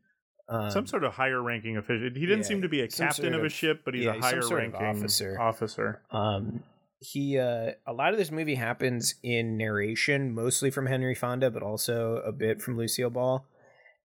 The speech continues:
Speaker 1: and in which he describes, like, the family dynamic and stuff. And it begins with him coming back from his deployment. Uh,
Speaker 2: The
Speaker 1: and
Speaker 2: kids
Speaker 1: he
Speaker 2: have been staying. The eight kids who
Speaker 1: been staying
Speaker 2: aren't
Speaker 1: with that aunt
Speaker 2: with
Speaker 1: and uncle.
Speaker 2: the aunt and uncle,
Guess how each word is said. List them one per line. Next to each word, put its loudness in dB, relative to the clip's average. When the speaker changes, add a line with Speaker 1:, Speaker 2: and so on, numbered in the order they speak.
Speaker 1:
and 0
in 2
which 2
he 0
describes, 0
like, -2
the -4
family 0
dynamic 0
and -4
stuff. 0
And -2
it -4
begins 0
with -2
him 2
coming 0
back -2
from 2
his 0
deployment. -4
Uh, 0
Speaker 2:
The -2
Speaker 1:
and -4
Speaker 2:
kids 2
Speaker 1:
he 0
Speaker 2:
have 0
been 0
staying. 0
The -2
eight 0
kids -2
who 0
Speaker 1:
been -8
staying 0
Speaker 2:
aren't 2
Speaker 1:
with -6
that -2
aunt -4
Speaker 2:
with 2
Speaker 1:
and -8
uncle. -2
Speaker 2:
the 0
aunt 2
and -2
uncle, 0